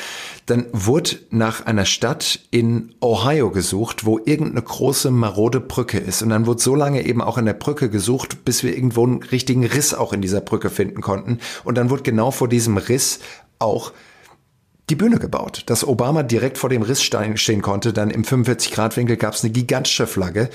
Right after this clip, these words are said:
in nochmal im neunzig Grad Winkel gab's nochmal eine gigantische Flagge. Dann wurde dort auch mit Zäunen abgesperrt, äh, ein, ein Bett gebaut, wo die Leute im Endeffekt drin standen. Und dann wurde auch ein Podium für die Kameras gebaut, das genau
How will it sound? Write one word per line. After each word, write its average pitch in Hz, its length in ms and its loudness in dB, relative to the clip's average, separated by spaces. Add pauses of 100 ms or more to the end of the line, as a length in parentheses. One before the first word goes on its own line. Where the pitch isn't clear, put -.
(340)
in 120 280 2
nochmal 131 300 2
im 110 80 2
neunzig 107 300 2
Grad 104 240 -4
Winkel 110 240 2
gab's 104 340 -2
nochmal 147 360 2
eine 104 120 2
gigantische 95 500 0
Flagge. 95 340 0
Dann 107 200 2
wurde 120 240 2
dort 117 300 0
auch 123 200 -2 (160)
mit 113 300 0
Zäunen 135 320 2
abgesperrt, 117 800 0 (340)
äh, 107 40 0
ein, 110 380 0
ein 98 200 4
Bett 123 240 -2
gebaut, 110 420 0
wo 113 100 4
die 107 140 2
Leute 131 340 2
im 107 120 0
Endeffekt 101 420 -2
drin 127 140 2
standen. 110 500 0
Und 117 220 -2
dann 117 120 2
wurde 127 160 2
auch 117 140 -2
ein 117 100 0
Podium 143 360 0
für 135 100 0
die 113 100 0
Kameras 127 440 0
gebaut, 107 340 0
das 117 140 -2
genau 131 460 2